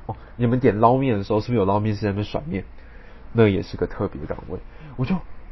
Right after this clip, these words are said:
哇塞，原来这些都是可以之后去晋升的。所以我看到变脸师，我就开始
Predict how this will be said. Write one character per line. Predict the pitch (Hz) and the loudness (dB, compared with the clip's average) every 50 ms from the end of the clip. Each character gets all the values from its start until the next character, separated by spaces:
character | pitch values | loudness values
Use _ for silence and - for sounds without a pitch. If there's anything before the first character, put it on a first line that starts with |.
| - - - - | -16 -16 -14 -12
哇 | - 151 | -10 -10
塞， | - - - 127 110 104 107 | -10 -6 -6 -4 -4 -4 -4
原 | 113 120 135 | -2 -2 -2
来 | |
这 | 139 147 156 | 0 -2 -2
些 | 147 165 | 0 -2
都 | 156 - 156 | 0 2 0
是 | 147 147 151 | 2 2 -2
可 | 127 - 113 | 0 0 0
以 | 104 98 92 85 - - | 0 0 -2 -4 -6 -6
之 | - 113 | 0 2
后 | 113 110 110 | 2 2 2
去 | 107 - - 110 101 92 85 - - - - - - - - | 0 -2 -2 0 0 0 -2 -6 -10 -14 -16 -16 -16 -14 -8
晋 | - - 123 98 - | -2 0 0 0 -2
升 | - - - 85 80 87 92 | -6 -6 -6 -6 -6 -8 -10
的。 | - - - - - - - - - - | -12 -14 -14 -16 -16 -16 -16 -18 -16 -6
所 | - - 185 | 2 4 6
以 | 156 | 6
我 | 113 | 6
看 | 98 - 127 | 4 0 0
到 | 131 120 | 0 0
变 | 113 135 120 | 2 0 0
脸 | 101 87 92 | 0 -2 -4
师， | - - | -2 -2
我 | 117 95 | -2 -2
就 | - - | -2 -4
开 | - - | -6 -4
始 | 113 113 | -2 -2